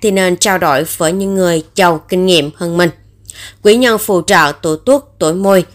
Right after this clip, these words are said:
tiểu nhân, tuổi Ngọ, tuổi Thìn, màu sắc may mắn, màu xanh nước biển, màu tím. Năm,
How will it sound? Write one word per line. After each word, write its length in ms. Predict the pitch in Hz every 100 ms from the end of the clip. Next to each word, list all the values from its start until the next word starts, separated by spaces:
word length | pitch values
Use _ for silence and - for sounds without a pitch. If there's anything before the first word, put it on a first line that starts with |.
| _ _
tiểu 220 | 208 143
nhân, 300 | 175 208 190 175 _
tuổi 140 | 160
Ngọ, 320 | 190 214 160 147 -
tuổi 140 | 156
Thìn, 220 | 156 202 175 - - -
màu 140 | 220
sắc 280 | 196 254 -
may 180 | 220 196
mắn, 220 | 156 170 - -
màu 200 | 208 208
xanh 400 | 185 - 202 185
nước 200 | 185 226
biển, 260 | - 170 139 -
màu 180 | - 170
tím. 300 | 151 170 165 202 _ _ _ _ _ _ _ _ - - - _
Năm, 260 | 196 202